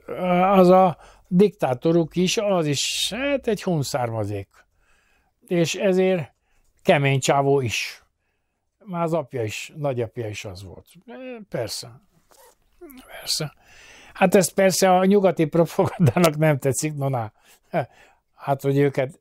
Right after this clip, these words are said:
őket egy ilyen senkiházi elkezdi ugratni, hát azt nem bírják.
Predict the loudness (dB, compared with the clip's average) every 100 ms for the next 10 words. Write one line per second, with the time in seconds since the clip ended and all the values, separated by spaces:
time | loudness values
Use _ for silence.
0 | _ -2 4 4 4 2 2 2 2 2
1 | -4 _ _ -2 0 0 0 2 2 2
2 | 0 0 -2 -2 -2 -2 -4 -6 -10 -10
3 | -14 -10 -8 -6 -6 -8 -12